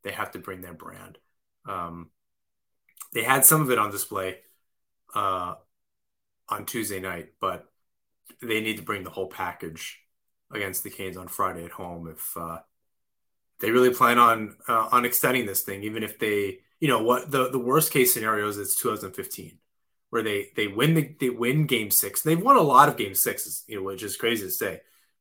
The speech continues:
Um, over the last ten or twelve years or so, they've won some game sixes and, and they've pushed teams to the limits. They obviously didn't win against Tampa Bay, but, um,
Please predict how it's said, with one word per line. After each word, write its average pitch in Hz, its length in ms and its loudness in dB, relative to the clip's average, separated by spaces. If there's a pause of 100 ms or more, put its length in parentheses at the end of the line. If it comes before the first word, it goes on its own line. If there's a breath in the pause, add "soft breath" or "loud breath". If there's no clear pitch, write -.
(140)
Um, 90 460 -4 (1000)
over 120 200 0
the 110 60 -2
last 104 540 2
ten 113 200 0
or 98 160 0
twelve 98 300 -6
years 101 260 -2
or 92 80 -10
so, 85 420 -6 (300 soft breath)
they've 143 200 0
won 233 240 2
some 123 220 0
game 113 240 0
sixes - 640 0
and, 107 260 -10
and 101 160 -8
they've 95 180 -8
pushed - 540 -6
teams 113 400 -8
to 107 80 -8
the 90 120 -10
limits. - 380 -8
They 104 180 -2
obviously 104 280 0
didn't 85 220 -8
win 92 120 -16
against 92 280 -12
Tampa 95 280 -12
Bay, 95 240 -4
but, 98 260 -6 (580 soft breath)
um, 87 400 -6